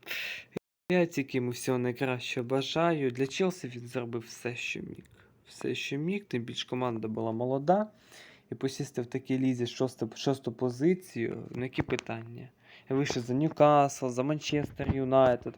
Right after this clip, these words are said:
плюс був фінал Кубка Ліги, півфінал Кубка Англії, були суперматчі з Манчестер Сіті. Мені боляче.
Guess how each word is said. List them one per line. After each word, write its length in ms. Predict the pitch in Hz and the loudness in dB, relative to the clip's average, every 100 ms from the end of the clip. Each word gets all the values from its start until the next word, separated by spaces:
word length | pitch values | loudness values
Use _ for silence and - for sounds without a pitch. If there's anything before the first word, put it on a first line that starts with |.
| - - - | -14 -16 -6
плюс 240 | - 147 151 | 6 8 8
був 160 | 147 | 4
фінал 400 | 151 147 147 151 | 0 4 4 4
Кубка 380 | - 151 - 156 | 0 -8 2 2
Ліги, 840 | 131 123 143 143 127 127 131 127 120 - - - | 2 0 -2 -2 -4 -2 0 0 -2 -10 -20 -2
півфінал 440 | 139 131 143 151 | 0 2 4 4
Кубка 420 | 143 143 139 156 - | 4 -2 2 2 4
Англії, 420 | 139 147 139 135 | 2 2 0 -4
були 260 | 131 139 143 | -4 -6 -6
суперматчі 840 | - 156 156 147 135 147 139 - | -8 -8 -6 -4 2 2 2 -2
з 40 | 135 | -4
Манчестер 640 | 139 135 147 - 156 147 | -4 -4 -8 -2 0 2
Сіті. 960 | - - 143 147 135 - - - 131 127 - - - _ _ _ _ _ _ _ _ _ _ _ _ _ _ _ _ _ - _ _ _ _ _ - _ _ _ | -2 -2 2 2 2 -4 -20 -10 -2 0 0 -4 -20 _ _ _ _ _ _ _ _ _ _ _ _ _ _ _ _ _ -20 _ _ _ _ _ -20 _ _ _
Мені 240 | - 156 143 | -6 -4 -4
боляче. 560 | 127 127 - - - | -4 -6 -8 -14 -18